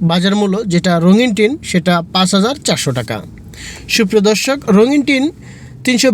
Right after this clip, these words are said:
বিশ মিলিমিটার আবুল খায়ের কোম্পানির যেটা, সেটা এক বান টিন আজকের বাজার মূল্য পাঁচ হাজার আটশো পঞ্চাশ টাকা। এবং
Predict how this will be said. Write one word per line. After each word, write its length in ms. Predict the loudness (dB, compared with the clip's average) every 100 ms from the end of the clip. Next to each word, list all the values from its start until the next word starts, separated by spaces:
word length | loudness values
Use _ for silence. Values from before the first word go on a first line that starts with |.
| 2
বিশ 160 | 2 2
মিলিমিটার 480 | 2 2 0 -2 -2 -2 0
আবুল 180 | 2 2
খায়ের 200 | 2 0 2
কোম্পানির 440 | 4 4 4 2 2
যেটা, 220 | 2 0 -2 -2
সেটা 200 | 0 0 0
এক 80 | 2 2
বান 160 | 2 2 -4 -14 -20 -20 -18 -2
টিন 200 | 0 0 -2 -6 -4
আজকের 280 | -2 -2 -2 -2 -4 -2
বাজার 260 | 0 2 0
মূল্য 180 | 0 0 0 -2 -10 -20 -20 -10 -4
পাঁচ 180 | -2 -2
হাজার 220 | -2 -4 -6 -12 -10 -4
আটশো 300 | -4 0 0 0 -2
পঞ্চাশ 360 | 0 2 2 -2 -2
টাকা। 220 | -4 -6 -10 -18 -20 -20 -20 -20 -20 -20 -20 -20 -20 -20 -20 -20 -20 -14 0 2
এবং 180 | 2